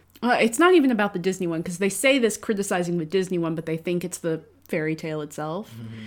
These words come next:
Speaker 1: And they're like, "Snow White is sexist because this woman is cleaning up after all these men." But, like, in the Grimm's version, they clean up after themselves. They just, skipping ahead a bit, bring her on to do the housework
Speaker 2: Yeah.
Speaker 1: as well.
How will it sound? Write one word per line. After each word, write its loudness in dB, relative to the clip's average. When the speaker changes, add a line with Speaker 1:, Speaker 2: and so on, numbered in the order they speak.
Speaker 1:
And 0
they're 2
like, 0
"Snow 0
White 4
is -2
sexist -2
because 0
this -10
woman -2
is -4
cleaning -4
up -8
after -10
all -8
these -10
men." -6
But, -8
like, -4
in 4
the 0
Grimm's -2
version, -2
they -2
clean -6
up -8
after -8
themselves. -6
They -4
just, -12
skipping -10
ahead -8
a -10
bit, -10
bring 0
her -4
on -6
to -8
do -2
the -10
housework -12
Speaker 2:
Yeah. -6
Speaker 1:
as -6
well. 0